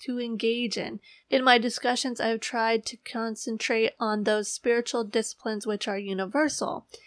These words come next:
They are for all Christians at all times. There are certain other specific experiences and ways of coming before God that particular individuals will take up at particular times.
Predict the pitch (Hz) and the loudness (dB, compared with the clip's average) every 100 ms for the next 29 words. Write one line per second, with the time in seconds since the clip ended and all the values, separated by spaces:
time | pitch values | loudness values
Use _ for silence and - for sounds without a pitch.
0 | - _ - 269 254 - 254 - 240 226 | -20 _ 6 6 6 2 -2 0 2 2
1 | 226 - 233 220 - 233 233 226 226 214 | 0 -2 -4 -4 -4 -4 -4 -4 -2 0
2 | 196 190 - 269 240 - 226 - - - | 0 -2 -2 -2 0 0 -6 -12 -20 -10
3 | 262 320 370 359 - 294 247 233 226 226 | 0 2 4 0 0 -2 0 0 2 0
4 | 220 - - - 240 202 - - - - | -2 -6 -8 -4 -4 -2 -4 -6 -12 -8
5 | 233 202 202 - 208 - 220 208 202 196 | -6 -6 -8 -4 -4 -2 -4 -2 -2 0
6 | 208 208 202 - - 214 214 202 214 196 | 0 -2 -6 -6 -6 -4 -4 -6 -8 -6
7 | 208 190 196 190 190 - - _ - 269 | -6 -4 -2 -2 -4 -12 -20 _ 2 2
8 | - _ - 262 - 320 311 370 359 311 | 0 _ -6 -4 -4 -6 -2 0 2 0
9 | 233 202 208 202 196 190 233 - 247 240 | -2 0 -2 0 0 0 -2 -4 -6 -2
10 | 285 277 - 208 196 - - 233 269 330 | 0 0 0 0 -2 -4 -2 -2 0 -4
11 | 311 - 202 - 208 240 311 330 240 202 | -4 -6 -8 -4 -4 -2 0 2 2 -2
12 | - | -10